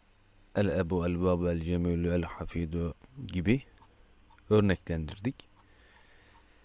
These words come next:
Biz harflerden sonra geldik ki Bismillahirrahmanirrahim, zamirlere. Esselamu aleyküm, aleyküm selam. Keyfe hal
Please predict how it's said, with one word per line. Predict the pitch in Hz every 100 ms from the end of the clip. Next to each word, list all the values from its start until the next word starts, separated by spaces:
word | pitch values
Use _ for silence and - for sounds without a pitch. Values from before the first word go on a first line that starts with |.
| _ -
Biz | 170 180
harflerden | 214 - 190 151 135
sonra | 113 143 135
geldik | 127 180 185 -
ki | - 175 - - - - _ - _ _ _ _ _ _ _ - - -
Bismillahirrahmanirrahim, | 120 110 - 120 123 139 143 127 123 131 135 117 85 87 82
zamirlere. | 87 110 113 101 87 80 - - _ _ - _ - - - - - - _ _ _ -
Esselamu | 117 135 135 131
aleyküm, | 123 104 113
aleyküm | 117 113 107
selam. | 101 98 107
Keyfe | 123 123 113 110
hal | 104 104